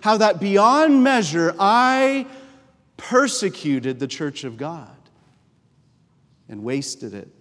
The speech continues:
See, this was a part that he's describing of his past that was shameful. It was a negative that he looked back on that, and he says, "I did this.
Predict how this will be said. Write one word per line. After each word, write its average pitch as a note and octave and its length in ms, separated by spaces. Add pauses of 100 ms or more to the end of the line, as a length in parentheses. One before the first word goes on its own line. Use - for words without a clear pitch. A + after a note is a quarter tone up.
(880)
See, F3 200
this A#3+ 200
was C4 140
a G3+ 80
part F#3+ 400
that F3 140
he's E3+ 220
describing E3 800
of C#3+ 120
his C#3 160
past D3 600
that D3 140
was B2+ 100
shameful. D3 840 (1300)
It - 40
was D#3+ 120
a D#3+ 80
negative E3+ 540
that D#3 120
he D#3+ 60
looked D#3 260
back F3+ 320
on E3 180
that, D#3+ 180
and F3+ 80
he F3+ 80
says, F3+ 200
"I A3+ 240
did G#3+ 300
this. G3 280